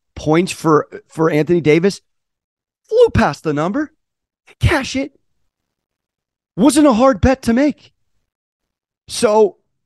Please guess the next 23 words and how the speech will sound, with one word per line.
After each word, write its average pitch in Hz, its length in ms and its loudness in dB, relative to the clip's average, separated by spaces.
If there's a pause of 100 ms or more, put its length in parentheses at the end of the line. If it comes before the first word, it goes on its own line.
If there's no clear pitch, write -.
(220)
this 233 260 2
is 302 60 0
a 254 60 4
Grizzlies 180 580 2
team 87 260 -10 (760)
that 175 260 -2
lost 170 680 0
in 185 120 -2
a 165 100 2
routing 147 640 0
when 156 160 0
the 147 100 0
Lakers 143 640 0
over 160 180 2
the 156 100 2
weekend 139 520 0
went 165 200 0
only 180 240 4
seven 220 580 0
of 226 80 0
twenty-eight 208 560 0
from 175 200 0
three 240 480 2